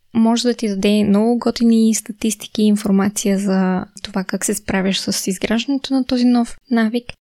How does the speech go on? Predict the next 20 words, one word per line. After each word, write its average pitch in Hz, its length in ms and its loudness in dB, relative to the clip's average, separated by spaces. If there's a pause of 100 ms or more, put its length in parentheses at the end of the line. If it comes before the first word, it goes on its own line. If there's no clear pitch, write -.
(240)
И 285 360 -4 (140)
ако 208 320 -2
обичаш 196 600 -2
да 196 120 0
се - 160 -4
занимаваш 196 840 2
и 202 80 -2
да 190 240 0
се 190 260 0
мотивираш 208 800 0 (220)
с, - 480 -2
ам, 202 440 0 (460)
с - 120 -4
нещо, 240 300 0
което 214 260 0
се 220 80 2
нарича 202 400 2
gamification 196 920 0
на 294 200 2
английски 262 960 0